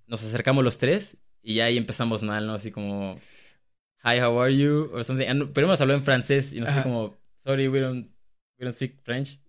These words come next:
Speaker 2: Ajá.
Speaker 1: Entonces nos habla en inglés
Speaker 2: Eres un
Speaker 1: y nosotros como, "Sorry, we don't speak
Speaker 2: <laughs>
Speaker 1: English." Y ya de ahí como que la, la, era una mujer, me acuerdo,
Speaker 2: Ajá.
Speaker 1: una, una,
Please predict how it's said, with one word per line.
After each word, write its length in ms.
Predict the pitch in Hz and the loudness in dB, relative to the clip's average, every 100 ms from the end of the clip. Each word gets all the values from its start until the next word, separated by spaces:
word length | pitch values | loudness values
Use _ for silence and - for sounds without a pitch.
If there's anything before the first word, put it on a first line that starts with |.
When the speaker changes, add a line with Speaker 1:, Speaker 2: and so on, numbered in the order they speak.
| _ | _
Speaker 2:
Ajá. 140 | 143 135 | 2 2
Speaker 1:
Entonces 280 | 131 127 - | 0 -6 -6
nos 200 | 120 117 | -6 0
habla 140 | 131 | 0
en 100 | 135 | 2
inglés 400 | 117 131 151 170 - | 2 2 0 -2 -6
Speaker 2:
Eres 220 | 160 123 | -6 -4
un 240 | 123 127 123 | -6 -8 -2
Speaker 1:
y 300 | 127 120 107 82 - - | 0 2 -2 -8 -18 -6
nosotros 280 | 127 131 131 | -2 -2 -2
como, 260 | 123 113 - _ _ | -2 -4 -10 _ _
"Sorry, 320 | - 151 156 | 0 2 2
we 80 | 156 | 2
don't 160 | 151 147 | 0 0
speak 220 | 147 139 | -6 -6
Speaker 2:
<laughs> 40 | |
Speaker 1:
English." 260 | 127 208 - 254 247 233 - - - 370 | 2 6 10 10 10 8 4 -12 -8 2
Y 520 | 156 156 147 156 147 | 4 6 4 0 2
ya 200 | 160 180 | 6 8
de 60 | 170 | 8
ahí 240 | 180 208 202 | 8 6 2
como 260 | 170 143 | 2 2
que 140 | 143 147 | 2 2
la, 380 | 143 135 - - - - - - _ - | 4 2 -2 -8 -20 -20 -20 -20 _ -2
la, 340 | 135 135 - | 0 0 -2
era 160 | 151 180 | 2 4
una 120 | 180 | 2
mujer, 340 | 131 117 147 | 0 2 2
me 80 | 123 | 2
acuerdo, 360 | 113 143 131 110 | 4 6 6 2
Speaker 2:
Ajá. 100 | 98 | -2
Speaker 1:
una, 340 | - 131 120 107 | -4 -2 -2 -2
una, 240 | 131 131 | -2 -2